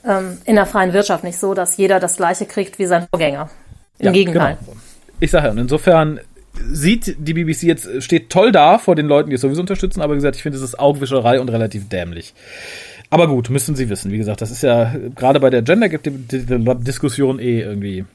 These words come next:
Speaker 2: ein, ein unendliches Minenfeld. Aber, und damit schließe ich das erstmal so kurz ab, eine für mich sehr erfreuliche Nachricht gab es. Und damit ist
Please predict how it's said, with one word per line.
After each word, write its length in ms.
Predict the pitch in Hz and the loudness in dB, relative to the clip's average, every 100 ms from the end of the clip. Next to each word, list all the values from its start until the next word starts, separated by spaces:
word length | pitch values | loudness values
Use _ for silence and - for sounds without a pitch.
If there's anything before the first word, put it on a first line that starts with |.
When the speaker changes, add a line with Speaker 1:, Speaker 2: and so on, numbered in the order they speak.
| _ | _
Speaker 2:
ein, 380 | - 110 107 101 - - - _ _ _ - _ _ _ _ _ | -8 -4 -4 -6 -12 -20 -20 _ _ _ -20 _ _ _ _ _
ein 240 | 156 135 - | -2 -2 -4
unendliches 520 | 233 226 170 147 143 117 | -2 2 2 2 -2 -2
Minenfeld. 520 | 123 101 98 98 - - - - - - - _ _ | -2 -4 -4 -6 -8 -20 -20 -18 -14 -14 -16 _ _
Aber, 460 | 208 262 311 311 190 _ - | 4 6 6 4 -8 _ -6
und 160 | 185 165 | -2 4
damit 240 | 165 170 147 147 | 4 4 0 0
schließe 200 | 175 190 | 0 2
ich 60 | |
das 160 | 160 156 | 0 0
erstmal 320 | 151 151 135 | -2 0 0
so 80 | 131 | 0
kurz 320 | 170 247 - | 2 2 0
ab, 240 | - 180 - - - - - _ _ _ | -2 -2 -2 -14 -18 -18 -20 _ _ _
eine 220 | 165 202 | 2 4
für 100 | 196 | 4
mich 160 | 233 - | 2 4
sehr 100 | 208 | 2
erfreuliche 460 | 196 190 180 175 | 4 4 4 2
Nachricht 400 | 156 147 135 - | -2 -2 -4 0
gab 280 | 135 120 143 | 2 4 2
es. 300 | 220 - - - - - - _ _ _ _ _ - | 0 -2 -8 -10 -12 -16 -20 _ _ _ _ _ -18
Und 440 | 151 151 156 139 131 | -4 0 0 -2 2
damit 220 | 156 190 | 4 4
ist 200 | 156 - | 0 -6